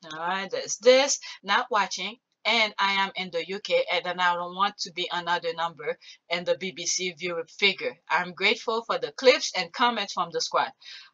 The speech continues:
All right, it's exhausting watching the same old distraction stories with no correction from the pirates with the pi-, uh, press card. Okay, being bamboozled and, uh, led stray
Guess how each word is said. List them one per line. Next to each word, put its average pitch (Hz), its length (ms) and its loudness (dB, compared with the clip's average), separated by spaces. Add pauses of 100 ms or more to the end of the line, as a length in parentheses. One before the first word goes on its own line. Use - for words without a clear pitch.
(100)
All 156 140 -4
right, 220 280 4
it's 196 200 -2
exhausting 185 580 -2
watching 180 400 0
the 151 120 -8
same 202 400 2
old 175 260 0
distraction 202 580 0
stories 160 440 -2 (280)
with 170 260 -4
no 185 120 -2
correction 190 760 0
from 170 360 -2
the 151 240 -4
pirates 175 560 2
with 160 280 -2
the 135 200 -2 (140)
pi-, 190 180 4
uh, 143 300 -4
press 147 240 0
card. 127 240 0 (400)
Okay, 220 260 4
being 196 320 2
bamboozled 220 720 2
and, 175 300 -2
uh, 160 180 -2 (220)
led 180 380 -2
stray 165 520 2